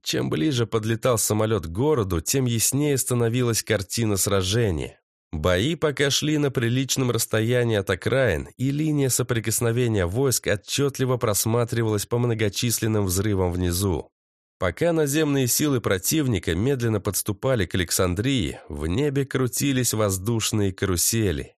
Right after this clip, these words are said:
Над аэродромом на окраине, где находился пассажирский самолет «Лекса», тоже шла схватка. Восьмерка немецких истребителей связала боем четверку английских машин аэродромного прикрытия,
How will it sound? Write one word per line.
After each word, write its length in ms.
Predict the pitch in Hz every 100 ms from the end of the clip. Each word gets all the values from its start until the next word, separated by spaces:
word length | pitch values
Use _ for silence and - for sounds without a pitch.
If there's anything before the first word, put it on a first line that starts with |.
| _ _
Над 300 | - 95 160
аэродромом 760 | 151 147 139 131 139 156 131 117
на 120 | 110
окраине, 580 | 92 117 151 147 107 85
где 220 | 80 117
находился 640 | 127 - 110 127 143 -
пассажирский 680 | 95 92 95 87 143 127 -
самолет 460 | 98 104 95 95 85
«Лекса», 440 | 101 143 - 131
тоже 440 | 117 - 113 104 107
шла 280 | - 104
схватка. 680 | 92 - 113 110 82 - 65 - _ _
Восьмерка 720 | - 85 80 - 165 165 - 139
немецких 640 | 131 131 143 - 117 -
истребителей 760 | 98 - 90 98 147 - 82 76
связала 580 | - 87 127 151 139
боем 360 | 117 135 147 117
четверку 640 | - 98 - 127 131 -
английских 640 | 113 107 131 123 - 98 -
машин 480 | 95 90 139 135 -
аэродромного 800 | 110 110 104 101 117 107 98 92
прикрытия, 760 | 98 90 117 127 104 78 67